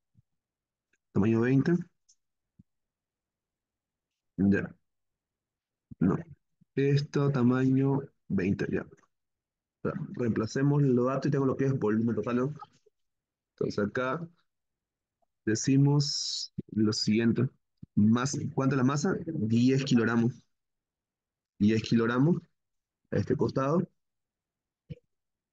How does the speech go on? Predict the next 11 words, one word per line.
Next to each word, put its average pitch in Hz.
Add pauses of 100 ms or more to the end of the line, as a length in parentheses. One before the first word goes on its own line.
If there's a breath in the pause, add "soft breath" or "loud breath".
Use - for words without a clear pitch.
(140)
Por 170
volumen 127
específico, 139 (220)
cero 131
coma 139
ochenta 117
y 107
tres 131
cincuenta 107
y 104
cinco 127